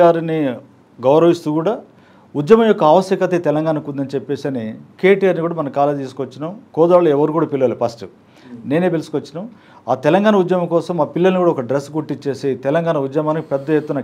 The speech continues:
కేటీఆర్ అన్న కానీ ఎవరు వచ్చినా కానీ, ఆ, హరీష్ అన్న వచ్చినా ఎవరు వచ్చినా కానీ ఉద్యమాల్లో పెద్ద ఎత్తున ఉత్తమ్ వాడి కాదనుకుంటూ కూడా నడిచినాం.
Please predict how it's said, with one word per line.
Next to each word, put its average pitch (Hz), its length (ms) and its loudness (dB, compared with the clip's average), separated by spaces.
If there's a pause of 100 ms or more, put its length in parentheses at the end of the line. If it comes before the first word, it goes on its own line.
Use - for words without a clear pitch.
కేటీఆర్ 143 400 0
అన్న 123 180 -4
కానీ 143 260 -4
ఎవరు 151 200 0
వచ్చినా 135 320 -6
కానీ, 147 240 -8 (480)
ఆ, 120 180 4
హరీష్ 143 280 -2
అన్న 143 200 0
వచ్చినా 139 240 -4 (120)
ఎవరు 147 160 0
వచ్చినా 139 260 -8
కానీ 143 160 -2 (220)
ఉద్యమాల్లో 143 360 0
పెద్ద 139 260 -6
ఎత్తున 147 440 -2 (460)
ఉత్తమ్ 151 300 2
వాడి 208 220 4
కాదనుకుంటూ 202 480 4
కూడా 214 100 8 (120)
నడిచినాం. 175 340 0